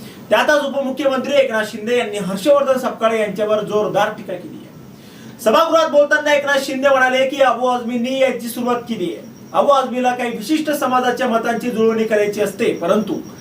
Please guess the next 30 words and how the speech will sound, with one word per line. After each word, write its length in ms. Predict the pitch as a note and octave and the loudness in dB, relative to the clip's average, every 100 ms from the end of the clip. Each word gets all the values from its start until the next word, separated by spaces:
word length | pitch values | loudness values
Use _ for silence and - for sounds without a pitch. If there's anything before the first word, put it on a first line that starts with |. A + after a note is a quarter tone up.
| - - - | -18 -16 -8
विशिष्ट 400 | D3 F#3 F4 - | -4 4 4 4
मते 280 | D4 C4 B3+ | 0 0 -2
घेत 240 | G3 A3 A3+ | 0 0 -2
असताना 420 | - A3+ G3 A3 | -4 -2 0 0
समाजामध्ये 640 | A3 G3+ G3+ G3+ F#3+ A3 | 0 -2 0 0 2 2
द्वेष 320 | F#3 F3+ B3 A#3 | 4 2 0 0
निर्माण 280 | A3 G#3+ | 0 2
होणार 240 | G#3 F#3+ F3+ | 0 0 0
नाही, 320 | G3 G#3 - - - - E3 | 2 0 -2 -12 -20 -12 -6
याची 180 | F3+ | -4
काळजी 360 | A#3+ E3+ F3 B3 | -2 0 0 0
घेतली 260 | A#3+ - A3 | -2 -4 -4
पाहिजे. 360 | D#3 C#3 - - - - - - | -6 -6 -12 -18 -20 -18 -18 -4
म्हणूनच 340 | F3 G#3+ E4+ D4 | 2 4 4 2
अबू 180 | C#4 | 4
आझमीवर 540 | C#4 B3+ A#3 C4+ C4 C4+ | 4 4 0 2 2 2
गुन्हा 260 | G#3 A3 | 0 -2
दाखल 300 | C4 B3+ C4 | 0 -2 -2
करण्याची 420 | B3+ A#3+ A3+ A#3 A#3+ | -6 -6 -4 -4 -2
मागणी 260 | A3 G#3+ | -2 -2
केली. 300 | A3 A#3 F#3 - - - - - | -4 -4 -4 -6 -14 -20 -20 -4
औरंगजेबाचे 720 | F3 B3+ D4 D4 C#4+ C#4+ C#4+ C#4 | 2 4 4 6 6 4 0 -2
समर्थन, 380 | C4+ C4+ C4 | -2 0 2
उदात्तीकरण 720 | C4+ C4+ C4 B3+ B3+ B3+ B3 | 2 2 -2 -4 -6 -2 -2
करण्यासाठी 540 | B3+ A3 A3+ A#3+ A#3+ B3 | -2 -2 -2 -2 -2 -4
पुढे 240 | - A#3+ | -2 2
येतील, 420 | A#3 A3+ B3+ E3 | 2 2 0 -2
त्यांच्यावर 420 | F3 F3+ G#3+ G#3+ G#3 | 0 0 2 2 2
कारवाई 320 | G3 G3 A3+ | 2 2 2
करण्यात 320 | A#3+ A#3+ C4+ | 2 2 2